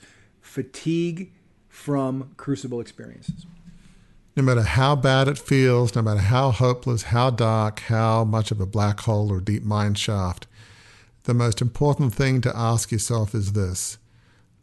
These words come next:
Speaker 2: "What one small step can I take today? What one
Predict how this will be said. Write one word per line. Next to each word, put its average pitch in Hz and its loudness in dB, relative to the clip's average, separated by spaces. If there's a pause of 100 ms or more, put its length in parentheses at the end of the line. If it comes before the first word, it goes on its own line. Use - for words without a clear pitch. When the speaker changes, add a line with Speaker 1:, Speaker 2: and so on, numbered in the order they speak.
(200)
Speaker 2:
"What 117 -2 (120)
one 135 0 (120)
small 117 0
step - -4 (160)
can 110 -6
I 95 -2
take 101 -4
today? 92 -8 (760)
What 104 -4
one 127 0